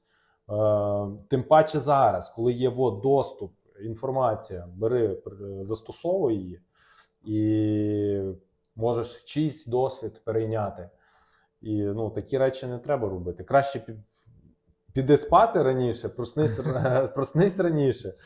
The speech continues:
Speaker 1: піди позаймайся, вклади свою внешку, фізичну форму і в свої знання, послухай подкаст.
Speaker 2: Та фільм, блядь, подивись.
Speaker 1: Подивись
Speaker 2: <laughs>
Speaker 1: фільм. Тобто вкладись в себе,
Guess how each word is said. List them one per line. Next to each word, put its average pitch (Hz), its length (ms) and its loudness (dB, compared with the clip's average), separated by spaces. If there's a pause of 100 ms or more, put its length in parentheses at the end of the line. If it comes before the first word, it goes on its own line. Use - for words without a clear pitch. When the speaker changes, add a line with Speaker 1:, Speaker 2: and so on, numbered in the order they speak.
(400)
Speaker 1:
піди 151 240 10
позаймайся, 143 760 4
вклади 135 440 2
свою 131 300 0
внешку, 156 600 -2
фізичну 170 580 2
форму 107 540 2 (680)
і 123 800 6
в 107 40 -6
свої 151 300 4
знання, 131 640 2
послухай 139 400 -4
подкаст. 143 600 0
Speaker 2:
Та 151 100 8
фільм, 180 340 2
блядь, 131 260 2
подивись. 117 360 0
Speaker 1:
Подивись 156 440 6
Speaker 2:
<laughs> 151 60 4
Speaker 1:
фільм. 190 320 2 (260)
Тобто 139 440 4 (380)
вкладись 165 760 4
в - 40 -12
себе, 160 800 4